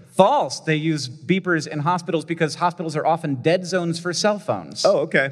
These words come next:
Speaker 2: Well, I know they still use beepers because Henry's friend's dad carries one.
Speaker 1: It beeps.
Speaker 2: Yeah.
Speaker 1: He beeps sometimes.
Speaker 2: He's a cardiologist.
Speaker 1: Number
Speaker 2: I ask
Speaker 1: three hundred
Speaker 2: him a lot about my heart, and he says,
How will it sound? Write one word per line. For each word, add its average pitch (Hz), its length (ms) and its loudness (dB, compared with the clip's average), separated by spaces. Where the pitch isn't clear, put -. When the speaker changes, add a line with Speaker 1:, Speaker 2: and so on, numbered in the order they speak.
Speaker 2:
Well, 135 120 4
I 147 80 4
know 190 140 4
they 208 140 4
still 190 160 -2
use 156 180 0
beepers 107 460 -2
because 113 400 0
Henry's 156 380 2
friend's 147 500 0
dad 143 520 2
carries 143 360 4
one. 98 320 -8
Speaker 1:
It 117 140 -10
beeps. - 420 -2
Speaker 2:
Yeah. 143 200 6
Speaker 1:
He 180 80 -2
beeps 254 460 -2
sometimes. 151 580 2
Speaker 2:
He's 135 140 -2
a - 20 6
cardiologist. 143 800 -2
Speaker 1:
Number 220 240 4
Speaker 2:
I 226 40 4
ask - 100 -6
Speaker 1:
three 139 160 6
hundred 170 240 2
Speaker 2:
him 151 80 -2
a 139 60 0
lot 143 320 2
about 120 360 -2
my 120 160 2
heart, 131 380 2
and 120 120 2
he 131 80 2
says, 123 400 0